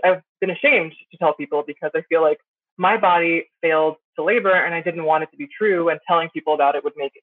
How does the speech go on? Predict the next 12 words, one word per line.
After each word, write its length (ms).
true. 160
And 180
so 260
right 160
now, 440
um, 380
something 300
else 240
I 60
wanted 240
to 180
mention 600